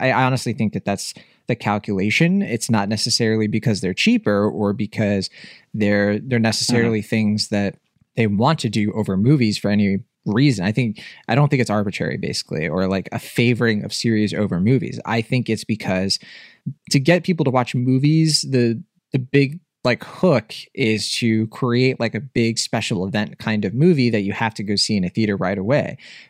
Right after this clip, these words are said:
Speaker 1: But for a streaming service, I think we've kind of seen with, like, Netflix and, and all these services, like,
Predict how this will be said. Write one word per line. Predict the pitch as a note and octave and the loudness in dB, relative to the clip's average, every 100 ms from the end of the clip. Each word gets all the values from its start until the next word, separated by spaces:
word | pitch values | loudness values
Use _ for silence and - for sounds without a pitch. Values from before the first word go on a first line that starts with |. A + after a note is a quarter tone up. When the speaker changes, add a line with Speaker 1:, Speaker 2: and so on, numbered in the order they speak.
| - | -4
Speaker 1:
But | G#2+ A2 G#2 G#2 - - | -2 0 2 0 -4 -4
for | A#2+ | -2
a | G2+ | 0
streaming | - D3+ G3+ G3+ | -2 2 2 2
service, | - A2+ G#2+ G#2+ - - - _ _ - | 2 0 0 -2 -4 -12 -20 _ _ -10
I | - | -2
think | - G#3 | 2 4
we've | G#3 - | 4 2
kind | - D#3+ D3 | 2 2 2
of | - | 2
seen | C#3 C3 | 2 2
with, | B2+ A#2+ | 0 0
like, | A2+ - | -2 0
Netflix | A2 A#2 C3 A#2 - A2 | 0 0 0 -2 -2 -2
and, | G#2+ | 0
and | G#2+ G#2+ G#2+ | 2 0 -2
all | G2 A#2+ | 0 0
these | A#2+ A2 - | 0 -2 -2
services, | A2+ A2+ - | -2 -2 -4
like, | B2+ | -6